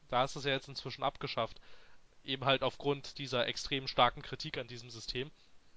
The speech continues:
Aber, ähm, da wär's dann zum Beispiel so gewesen, hättest du genug Geld für diesen, für so einen Fastpass gehabt, konntest du einfach bis zu einem gewissen Punkt einfach diese extrem langen Schlangen überspringen. Also klar, du konntest auch nicht sofort rein, ne, aber du konntest echt zu einem,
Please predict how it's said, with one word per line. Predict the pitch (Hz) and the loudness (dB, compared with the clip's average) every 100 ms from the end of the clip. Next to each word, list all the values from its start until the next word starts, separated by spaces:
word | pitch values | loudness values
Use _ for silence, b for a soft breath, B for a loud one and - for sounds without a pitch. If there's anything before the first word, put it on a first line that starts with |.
| - - - - - | -20 -20 -10 -10 -4
Aber, | 131 135 | 4 6
ähm, | 139 143 b b b b | 6 2 b b b b
da | 131 | 4
wär's | 131 | 6
dann | 165 160 | 4 2
zum | 170 | 2
Beispiel | 160 160 | 2 0
so | 160 | -2
gewesen, | 160 160 180 | 0 0 0
hättest | 170 156 151 | -2 -2 -2
du | 165 | -4
genug | 147 139 | -4 -2
Geld | 131 131 | 2 0
für | - 165 | 0 -6
diesen, | 143 139 - - - | -4 -10 -10 -14 -18
für | - 156 | -6 -4
so | 143 | -2
einen | 131 | 0
Fastpass | - 127 131 - 165 160 | 6 6 6 0 0 0
gehabt, | - 156 185 - b b b b - - - | 2 4 4 -2 b b b b -20 -14 0
konntest | 147 147 156 | 0 0 2
du | 190 | 6
einfach | 147 170 202 | 6 6 2
bis | 170 165 | 0 -2
zu | - | -2
einem | 160 | -2
gewissen | 147 143 - 175 | -4 -6 -6 -8
Punkt | - 151 196 - - | -4 -4 -4 -12 -2
einfach | 143 - 170 | -2 0 -2
diese | 160 156 | 0 -2
extrem | 143 - - 160 | 0 -2 0 2
langen | 147 143 156 | 4 2 2
Schlangen | - 175 196 | 2 2 2
überspringen. | 175 131 117 - 117 113 110 | -6 -4 -4 -4 -4 -2 0
Also | 123 | 0
klar, | 139 143 | 6 6
du | 156 | 6
konntest | 156 156 139 | 0 0 -2
auch | 139 160 | -2 -2
nicht | 180 | -6
sofort | 151 - 147 | -6 -2 -2
rein, | 131 147 180 | 2 4 4
ne, | 143 | 2
aber | 139 143 | 0 0
du | |
konntest | 127 156 190 180 | 0 -2 -2 -6
echt | - 208 - | -2 -2 -4
zu | - 175 | -6 -2
einem, | 170 165 | -2 -2